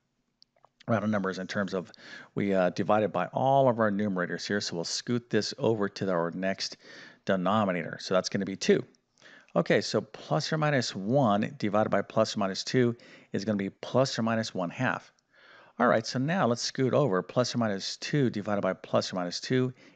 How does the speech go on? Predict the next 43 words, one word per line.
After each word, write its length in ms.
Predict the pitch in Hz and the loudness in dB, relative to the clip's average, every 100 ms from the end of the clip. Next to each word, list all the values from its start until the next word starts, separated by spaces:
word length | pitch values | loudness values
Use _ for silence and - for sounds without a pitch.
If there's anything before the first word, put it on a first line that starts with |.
| _ | _
is 320 | 113 113 98 | 0 0 -2
what? 320 | 90 131 - - _ - | -2 0 0 -6 _ -6
Well, 260 | 101 113 - | -2 -2 -4
two 220 | - 156 | -2 -2
divided 280 | 151 139 117 | 0 -2 0
by 100 | 101 | -2
two 300 | - - 123 | -2 0 0
is 180 | 95 92 | 0 -2
one, 360 | 110 139 110 - - - - | 0 2 0 -4 -20 -20 -6
so 140 | - | 2
we're 140 | 107 | 2
right 240 | 98 120 131 | 4 2 2
back 300 | 117 110 110 | -2 -2 -4
to 140 | - | -8
plus 300 | - 107 104 - | -4 -2 -2 -2
or 20 | |
minus 300 | 92 90 - | -4 -4 -2
one. 160 | 110 | -2
So 100 | 104 | -2
we 80 | 101 | -2
don't 160 | 131 165 | 0 0
need 160 | 143 | -2
to 100 | - | -2
write 200 | 98 139 | -2 0
that 120 | - 87 | 0 -4
again 200 | 92 90 | -4 -8
'cause 180 | - | -8
we, 240 | 98 95 - - | -4 -4 -4 -6
we 140 | 123 | -2
already 200 | 104 98 | 0 0
have 280 | - 117 123 | -2 -2 0
that. 220 | 78 - - - - - | -2 -6 -10 -20 -20 -20
So 140 | - 120 | -4 -4
plus 280 | - 131 131 | 2 0 2
or 40 | |
minus 180 | 120 104 | -2 0
four 220 | - 123 | 2 2
divided 260 | 104 87 82 | 2 -2 -4
by 100 | 98 | -6
plus 300 | - 98 - | -8 -12 -10
or 60 | |
minus 180 | 98 101 | -12 -10
two 460 | - 143 139 135 | -2 0 2 0